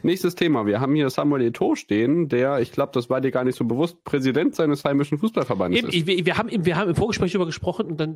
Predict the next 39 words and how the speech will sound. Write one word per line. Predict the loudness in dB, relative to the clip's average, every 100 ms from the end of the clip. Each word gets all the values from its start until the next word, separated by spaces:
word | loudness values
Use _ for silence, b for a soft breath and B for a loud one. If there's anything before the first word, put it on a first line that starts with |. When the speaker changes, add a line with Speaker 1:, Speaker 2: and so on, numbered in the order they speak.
| -8
Speaker 2:
lese | -4 -4
ich | -2
hier | -2 -2 -6 B -4
Präsident | -2 -2 0 2 2 0 -4
des | -4
kamerunischen | -2 0 0 2 0 -2 -4
Fußballverbandes, | -2 -2 -4 -4 -4 -4 -6 -10 B B B -6
wo | -4
ich | -2
sag, | -4 -6
okay, | -18 -4 -4 -4
ja, | -10 -8
ich, | -10 -10 -10
ich | -8 -4
sag | -2
mal, | -2
er | -2 -2
ist | -2
ja | -4
einer | -2 0 2
der |
verdiensten | 0 0 -2 -4
Fußballer | -4 -4 -2 -4
dieses | -4 -8 -6
Landes | -4 -2 -2 -4 -12 B B
und | -4
ist | -4 0
ja | 0
auch | -2
eine | -2
Persönlichkeit, | -4 -2 -4 -4 -6 -4 -4 -6 b b
macht | -6 -4
ja | -4
auch | -2
Sinn | -4 -4
zu | -4 -4
sagen, | -2 -2 -4 -4
komm, | -4 -4 -10
Samu, | -14 -8 -6 -4 -4